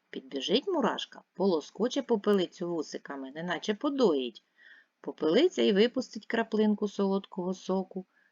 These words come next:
злиже мурашка свої ласощі і ну іншу лоскотати». І третій пункт плану. «Попелиці мурашок годують». Це висновок, так? Так, попелиці мурашок годують. Перечитайте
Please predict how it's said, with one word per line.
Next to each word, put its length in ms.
злиже 500
мурашка 520
свої 300
ласощі 800
і 160
ну 240
іншу 440
лоскотати». 800
І 40
третій 420
пункт 360
плану. 420
«Попелиці 760
мурашок 600
годують». 500
Це 160
висновок, 840
так? 300
Так, 380
попелиці 720
мурашок 680
годують. 840
Перечитайте 800